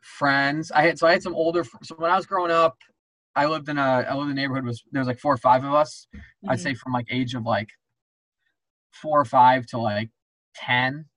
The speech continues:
Speaker 1: It was, like, kind of a core group. And then I started adding friends along the way, but a couple of them were older,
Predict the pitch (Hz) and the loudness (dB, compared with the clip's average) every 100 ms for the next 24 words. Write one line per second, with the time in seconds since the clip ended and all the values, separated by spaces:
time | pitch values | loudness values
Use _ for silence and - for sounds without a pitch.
0 | _ 127 123 131 143 139 131 - 139 127 | _ -8 -6 -2 0 0 -4 -4 -4 -2
1 | 127 127 143 151 147 127 156 139 131 135 | -2 -2 -4 -2 0 2 2 6 6 6
2 | 131 - 127 127 127 120 123 123 120 117 | 2 -2 -2 0 -4 -4 -4 -4 -4 -2
3 | 120 120 113 - - _ 127 120 160 151 | -2 -2 -6 -12 -20 _ -6 -2 0 0
4 | 139 135 131 175 262 220 - | 0 -2 -2 -2 -2 -4 -16